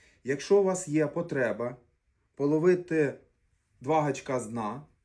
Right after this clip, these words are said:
по принципу корейського стилю, ви просто вищолкуєте другий номер, защолкуєте перший, він зазвичай на нуль чотири, нуль п'ять грама, м, е, легше. Він вам кладе,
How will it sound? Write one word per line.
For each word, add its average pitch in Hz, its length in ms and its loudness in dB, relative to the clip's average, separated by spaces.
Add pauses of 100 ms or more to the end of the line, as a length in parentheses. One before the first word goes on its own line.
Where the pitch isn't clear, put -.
(280)
по 139 100 -8
принципу 147 460 -4
корейського 123 560 -4
стилю, 170 380 -4 (160)
ви 139 120 -2
просто 156 340 -4
вищолкуєте 131 560 -4
другий 131 280 -4
номер, 143 400 -6 (220)
защолкуєте 131 680 -4
перший, - 480 -8
він 156 220 -6
зазвичай 135 580 -6
на 127 120 -8
нуль 139 180 -4
чотири, 131 380 -8
нуль 127 140 -6
п'ять 127 280 -6
грама, 113 440 -6 (500)
м, 110 460 -6
е, 110 220 -6
легше. 110 440 -4 (420)
Він 170 220 0
вам 151 220 0
кладе, 139 560 -2